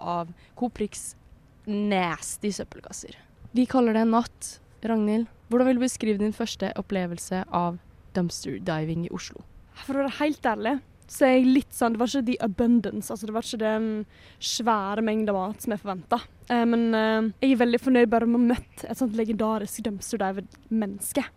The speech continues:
Speaker 2: Han var veldig kul, og det tror jeg kanskje det er min største takeaway på hele den opplevelsen her. Det var å møte han, for det var veldig kult, altså. Og det er skikkelig sånn, ja, legendarisk møte. Jeg tror det er det som er, ja,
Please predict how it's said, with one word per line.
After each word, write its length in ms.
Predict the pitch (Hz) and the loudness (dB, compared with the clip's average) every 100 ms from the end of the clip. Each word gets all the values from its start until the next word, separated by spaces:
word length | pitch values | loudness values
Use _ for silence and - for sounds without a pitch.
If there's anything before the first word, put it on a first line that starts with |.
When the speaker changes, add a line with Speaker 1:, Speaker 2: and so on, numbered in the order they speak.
| - | 0
Speaker 2:
Han 160 | 269 | 4
var 180 | 233 226 | 6 4
veldig 240 | 220 196 208 | 2 -2 -2
kul, 240 | 247 277 - | -2 -2 -2
og 80 | 233 | 2
det 120 | 247 | 4
tror 100 | 254 | 4
jeg 80 | 262 | 0
kanskje 240 | 254 240 208 | -2 -2 4
det 140 | 254 | 6
er 40 | 240 | 6
min 120 | 226 | 2
største 320 | - 233 254 | -2 -6 -4
takeaway 460 | 254 220 220 180 190 | 0 0 0 -2 -2
på 180 | 226 | -2
hele 200 | 220 196 | -2 -2
den 260 | 196 202 196 | -2 -4 -4
opplevelsen 500 | 202 214 180 208 226 | -4 -4 -4 -4 -2
her. 140 | 226 | -2
Det 180 | 247 233 | 2 2
var 140 | 226 220 | 4 4
å 40 | |
møte 320 | 220 185 190 202 | 4 0 -4 -8
han, 160 | 214 - | -8 -10
for 120 | - | 0
det 100 | 262 | 4
var 180 | 247 240 | 6 6
veldig 200 | 208 202 | 4 -2
kult, 240 | - 233 - | -2 -4 -4
altså. 160 | - 302 - - | -14 -16 -8 2
Og 40 | |
det 160 | 269 254 | 4 4
er 220 | 254 247 | 4 2
skikkelig 480 | - - - 240 220 | 0 -8 -4 -2 0
sånn, 440 | 214 202 196 196 | 0 0 -2 -2
ja, 120 | 226 208 - | -2 -2 -4
legendarisk 520 | 247 240 233 202 214 | 0 2 2 2 0
møte. 280 | 233 190 247 - - _ - - - | -6 -6 -10 -12 -18 _ -20 -20 -20
Jeg 60 | - | -6
tror 80 | 277 | 0
det 160 | 285 | 4
er 40 | 254 254 226 | 4 4 2
det 80 | |
som 100 | 226 226 | 0 -4
er, 500 | 220 220 220 220 | -4 -4 -4 -6
ja, 100 | - | -6